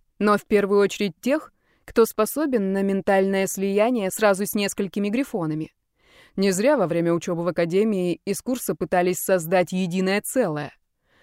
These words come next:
Потом, во время службы, у них действительно становилась одна душа на всех, потому что каждый чувствовал не только собственного Грифона, но и всех, кто находился рядом с ним.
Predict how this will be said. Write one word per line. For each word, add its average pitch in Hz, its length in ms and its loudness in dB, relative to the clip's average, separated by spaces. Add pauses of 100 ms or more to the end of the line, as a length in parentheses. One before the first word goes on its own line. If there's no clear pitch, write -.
(140)
Потом, 208 400 4
во 170 120 2
время 180 280 0
службы, 233 360 -2
у 196 60 0
них 196 160 -2
действительно 196 600 -2
становилась 175 640 0
одна 175 260 0
душа 175 320 -2
на 175 100 2
всех, 214 320 -2
потому 180 300 -2
что 180 280 0 (240)
каждый 208 400 2
чувствовал 190 460 -4
не 196 160 0
только 269 320 0
собственного 180 640 -2
Грифона, 185 560 0 (400)
но 202 140 4
и 190 100 6
всех, 226 320 -4
кто - 180 -4
находился 190 580 0
рядом 190 240 2
с - 120 -6
ним. 156 280 -4